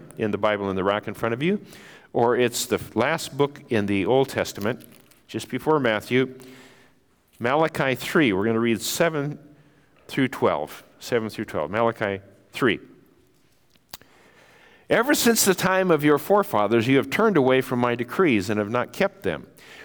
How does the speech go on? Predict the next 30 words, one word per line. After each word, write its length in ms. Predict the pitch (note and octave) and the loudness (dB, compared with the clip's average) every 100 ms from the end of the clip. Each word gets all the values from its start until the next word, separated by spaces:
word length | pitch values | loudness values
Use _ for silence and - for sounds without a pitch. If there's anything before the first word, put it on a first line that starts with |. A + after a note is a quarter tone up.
| - | -4
Return 600 | D3+ D#3+ - A#3 F4 D4 | 0 0 0 2 4 2
to 160 | - B2+ | 2 0
me, 460 | A#2+ G#2+ F2+ C3+ - | 2 0 0 0 0
and 120 | C3 | 0
I 120 | C#3 | 0
will 160 | D3+ D3 | 2 2
return 400 | C#3+ - D#3 D3+ | 2 0 -2 0
to 100 | C#3+ | 0
you, 260 | F#3 C#4+ | 4 2
says 360 | A2+ - A2+ G#2 | 2 2 2 2
the 100 | G#2+ | 2
Lord 260 | G#2 G2 F#2+ | 4 4 2
Almighty. 540 | F2+ F2+ F2+ D#2 C#2+ - _ _ _ _ _ _ _ | 0 0 -2 -4 -10 -16 _ _ _ _ _ _ _
But 220 | D#3 D#3 | -4 2
you 160 | F3+ E3 | 4 6
ask, 400 | A3 C#3 - - - - | 4 0 -4 -12 -20 -6
'How 200 | D#3+ G3 | 0 2
are 160 | G3 E3+ | 4 4
we 140 | F3+ | 4
to 100 | D#3+ | 4
return? 680 | D#3+ D#3+ - C#3 F#2 - - - - - | 2 2 0 0 0 -4 -18 -20 -20 -2
Will 220 | D#3 D3 | 2 2
a 40 | |
man 320 | B2+ C#3+ E3+ | 2 2 2
rob 360 | C#3+ C3 C3 G2+ | 2 2 0 0
God? 400 | G#2+ F#2 B2 D#3 | 0 0 0 0
Yet 220 | C3 C#3 - - - | 0 0 -6 -16 0
you 180 | D#3+ F3+ | 4 4
rob 340 | B2+ A2+ C3 | 4 2 2
me.' 500 | C3+ G3 C4 G2 - | 0 2 2 -2 -8